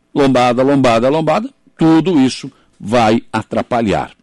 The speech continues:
Na verdade, mesmo o que a gente precisa é educação no trânsito. Não temos, infelizmente. Depois de negar que tem a intenção de entregar estradas estaduais aos pedágios,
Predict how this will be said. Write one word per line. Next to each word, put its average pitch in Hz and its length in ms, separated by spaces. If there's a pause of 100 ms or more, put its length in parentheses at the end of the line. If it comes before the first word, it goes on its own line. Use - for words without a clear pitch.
(480)
Na 175 140
verdade, 87 500
mesmo 90 320
o 82 40
que 87 120
a 82 60
gente 110 320
precisa 95 580
é 92 200 (600)
educação 139 1600
no 98 240
trânsito. - 680 (380)
Não 98 180
temos, - 520 (120)
infelizmente. 78 920 (1600)
Depois 202 300
de 190 100
negar 180 420
que 175 140
tem 175 240
a 170 80
intenção 160 500
de 143 140
entregar 143 420
estradas 139 460
estaduais 113 640
aos 92 260
pedágios, 117 680